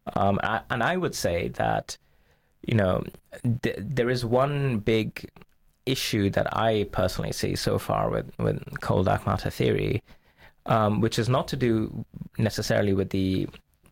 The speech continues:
astrophysical side of what its predictions are or how well it compares with the observed universe, but rather just the fact that we haven't yet detected a cold dark matter particle. Um, and this is despite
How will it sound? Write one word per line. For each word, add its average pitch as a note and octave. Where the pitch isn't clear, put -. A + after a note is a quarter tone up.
astrophysical E3
side G2
of F#2+
what G#2
its -
predictions F#2+
are G2+
or -
how G2+
well G#2
it A2
compares G#2
with G2+
the G#2+
observed G#2
universe, G2+
but G#2+
rather F#3
just B2+
the G#2+
fact -
that -
we -
haven't G#2
yet -
detected -
a F2
cold G2
dark -
matter -
particle. -
Um, G2
and G#2+
this D3+
is C3+
despite -